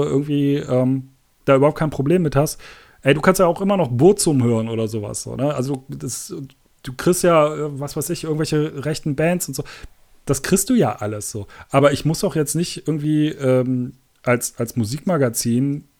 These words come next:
da hingehen und das jetzt für dich covern oder da jetzt ein Interview mit dem Typen machen oder dem irgendwie da Platz geben, so. Ich weiß,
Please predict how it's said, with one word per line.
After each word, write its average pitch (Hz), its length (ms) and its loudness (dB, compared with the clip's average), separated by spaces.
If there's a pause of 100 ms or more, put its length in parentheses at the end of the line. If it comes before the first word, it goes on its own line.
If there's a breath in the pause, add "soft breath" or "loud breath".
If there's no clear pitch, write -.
(680)
da 135 100 -4
hingehen 156 440 0
und 147 140 -6
das 135 100 -2
jetzt 139 160 -4
für - 100 -6
dich 127 180 -6
covern 139 420 0
oder 127 400 -2
da 127 180 -2
jetzt 127 240 -4
ein 151 60 -8
Interview 147 340 -2
mit 127 160 -2
dem 131 140 -2
Typen 180 260 -4
machen 135 220 -4
oder 120 160 0
dem 127 160 0
irgendwie 127 320 -2
da 117 240 -2 (240)
Platz 170 260 -2
geben, 110 260 -6
so. 101 140 -8 (520 loud breath)
Ich - 180 -6
weiß, 156 480 0